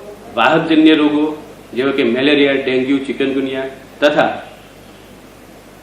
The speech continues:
પાણીનું ક્લોરિનેશન કરાવી કે જ્યાં ક્લોરિનેશન શક્ય ના હોય ત્યાં ક્લોરિન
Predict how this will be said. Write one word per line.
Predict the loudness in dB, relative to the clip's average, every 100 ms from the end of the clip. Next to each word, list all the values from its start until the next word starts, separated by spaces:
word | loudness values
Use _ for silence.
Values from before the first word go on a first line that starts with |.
| -20 -20 -20 -20 -20 -20 -20 -20 -4
પાણીનું | 2 6 6 6 4
ક્લોરિનેશન | 4 4 4 2 0
કરાવી | 2 4 4 2 0 -8 -18 -20 -2
કે | 2 4 2
જ્યાં | -6 -4 2 2 2
ક્લોરિનેશન | 2 2 2 -2 -4
શક્ય | -4 -6 -2 0
ના | 0
હોય | 0 0 -2 -4
ત્યાં | -2 0 0 -4 -14 -20 -12 0
ક્લોરિન | 2 4 4